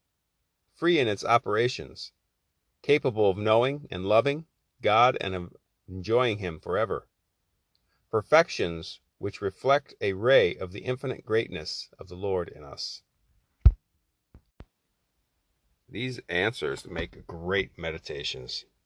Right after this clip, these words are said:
This is a meditation book, not just a catechism. In what state did God place our first parents, Adam and Eve? God placed our first parents, Adam and Eve, in the state of innocence and grace, but they soon fell away by sin.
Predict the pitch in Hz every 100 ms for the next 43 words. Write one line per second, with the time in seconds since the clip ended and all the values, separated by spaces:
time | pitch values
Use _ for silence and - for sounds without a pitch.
0 | - 120 113 95 95 92 - 113 107 92
1 | 90 78 92 98 95 - - 98 95 85
2 | 82 - _ _ _ _ _ _ _ _
3 | _ _ _ _ _ _ 131 143 226 -
4 | - 185 185 - 110 117 123 113 127 139
5 | 135 104 - 117 113 - 117 101 80 -
6 | 85 78 80 113 104 - _ _ _ _
7 | _ _ _ _ _ _ _ _ _ _
8 | _ _ - 107 131 135 131 131 110 -
9 | 135 - 120 135 101 - 117 113 101 120
10 | 131 90 _ _ - 95 98 120 113 104
11 | 120 131 - 73 - - 98 90 107 104
12 | - - - _ _ _ _ _ _ _
13 | _ _ _ 101 101 101 - 147 143 98
14 | 90 107 101 104 101 90 85 - 123 113
15 | 76